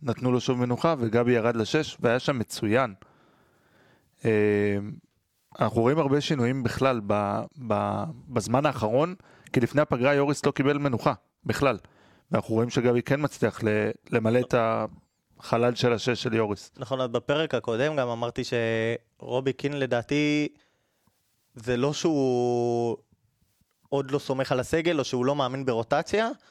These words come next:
Speaker 2: פשוט קצת מקובע, והוא, הוא לומד לאט לאט,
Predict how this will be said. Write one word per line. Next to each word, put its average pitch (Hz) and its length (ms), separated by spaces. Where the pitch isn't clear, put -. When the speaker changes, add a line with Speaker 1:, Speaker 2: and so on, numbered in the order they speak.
Speaker 2:
פשוט 143 260
קצת - 280
מקובע, 139 540
והוא, 127 560
הוא 127 100
לומד 143 320
לאט 151 220
לאט, 165 220